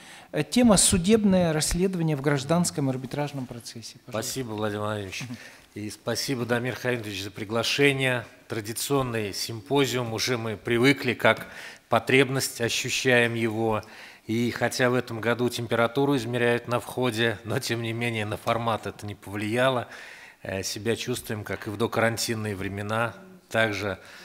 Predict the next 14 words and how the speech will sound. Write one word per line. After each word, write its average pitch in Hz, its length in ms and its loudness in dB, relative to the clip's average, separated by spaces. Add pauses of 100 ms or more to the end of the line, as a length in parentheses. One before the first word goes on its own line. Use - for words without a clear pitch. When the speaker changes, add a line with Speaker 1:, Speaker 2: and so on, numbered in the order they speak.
(140)
Speaker 2:
с - 140 -14
удовольствием 110 600 -2
принимаем 104 480 -2
ваше 101 320 -2 (300)
приглашение. 101 760 -2 (440)
Я 123 240 2
назвал 127 580 2
вот 127 120 -8
так 127 220 0
вот 120 140 -8
несколько 123 440 -6
экстравагантно 123 840 0
свой 117 280 -4
доклад, 143 520 0